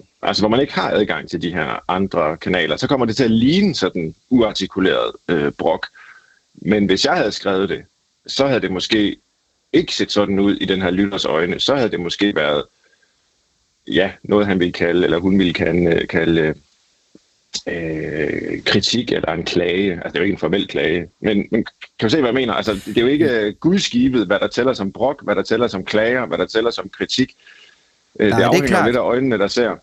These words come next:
Speaker 2: Det er klart, men der er jo trods alt, øh, noget omkring det her med, at det kan, det kan, øh, som lytteren har observeret, så har det måske ikke engang noget med opslaget at gøre. Altså, det der med, at det virker sådan lidt uhensigtsmæssigt, eller, eller ikke engang målrettet mod noget.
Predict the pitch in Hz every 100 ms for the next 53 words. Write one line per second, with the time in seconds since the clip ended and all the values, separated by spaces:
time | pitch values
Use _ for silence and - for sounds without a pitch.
0 | - 143 156 170 104 - 117 123 117 127
1 | 151 - 156 156 156 - 113 117 135 151
2 | 127 143 120 123 120 123 110 120 120 107
3 | 95 - 117 - 104 95 87 85 69 64
4 | 50 50 - - 101 90 78 92 117 120
5 | 104 98 92 92 110 117 131 92 131 117
6 | - - - - - - 135 127 117 139
7 | 135 147 113 113 120 - 139 - 92 -
8 | - 69 98 123 143 143 131 139 151 135
9 | 117 110 - - 151 123 95 95 - 95
10 | 90 - 98 104 104 98 92 - 131 135
11 | 113 - 107 127 156 95 87 92 92 92
12 | 95